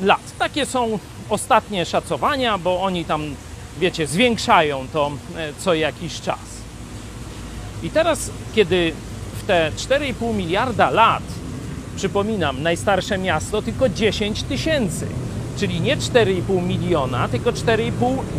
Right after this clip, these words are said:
miliarda, a tu tylko dziesięć tysięcy, nie?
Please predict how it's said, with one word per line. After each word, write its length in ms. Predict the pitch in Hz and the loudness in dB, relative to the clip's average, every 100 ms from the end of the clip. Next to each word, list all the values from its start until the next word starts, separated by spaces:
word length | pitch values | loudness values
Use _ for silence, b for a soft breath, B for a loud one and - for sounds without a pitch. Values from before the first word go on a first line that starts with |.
| 180 | 2
miliarda, 840 | 269 311 311 320 294 196 160 143 151 | 4 4 6 6 6 4 2 0 2
a 100 | 240 | 2
tu 180 | 349 269 | 2 0
tylko 380 | 247 220 - | 0 0 0
dziesięć 540 | - 196 175 190 202 - - - - | 2 0 0 -2 -4 -6 -8 -8 -4
tysięcy, 600 | 330 294 233 156 - - - - | -2 2 2 2 -2 -4 -6 -6
nie? 180 | 233 | -4